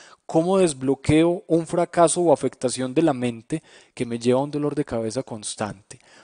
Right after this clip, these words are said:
Muy bien, Julie, gracias por esta pregunta que indica que ha estado muy atenta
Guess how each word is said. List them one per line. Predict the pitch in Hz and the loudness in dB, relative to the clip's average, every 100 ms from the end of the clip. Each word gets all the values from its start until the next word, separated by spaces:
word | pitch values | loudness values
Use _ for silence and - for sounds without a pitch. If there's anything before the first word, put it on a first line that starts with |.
| _ _ _ | _ _ _
Muy | 123 131 | -8 -6
bien, | 127 123 120 110 | -2 0 0 -4
Julie, | 110 104 104 | -10 -10 0
gracias | 120 135 - 147 | 2 2 0 -6
por | - 123 | -6 -4
esta | 117 - 123 | -2 -2 -4
pregunta | - 107 139 196 190 190 185 _ _ _ | -6 -4 -2 -2 0 0 0 _ _ _
que | 123 | -8
indica | 123 123 147 | 0 0 0
que | 147 147 | 0 -2
ha | |
estado | - 139 135 | 2 2 4
muy | 135 135 | 2 0
atenta | 131 - 131 127 - 131 | 0 0 -4 -4 -4 -6